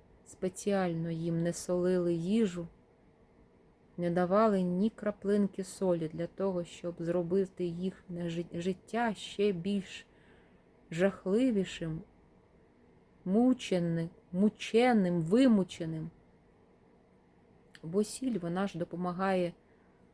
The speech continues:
затримувати воду в організмі. А без солі,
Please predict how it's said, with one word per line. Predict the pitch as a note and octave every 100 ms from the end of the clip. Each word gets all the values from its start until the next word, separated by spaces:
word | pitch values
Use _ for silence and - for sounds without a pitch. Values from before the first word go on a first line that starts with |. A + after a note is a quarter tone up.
| _ _ -
затримувати | E3+ F#3+ F#3+ G#3 F#3 F3 F3 - F3 E3+ _ _ _ _ _ _ _ _ _ _ _ -
воду | F3 A3 G#3+ E3+ E3+ _ _ _ _ - -
в |
організмі. | F3 F3 F3+ E3+ E3 E3+ E3+ - _ _ _ _ _ _ _ _ _ _ _ _ _ _ _ _ _
А | F#3+
без | E3+ E3+ F#3 -
солі, | - A3 A#3 F#3+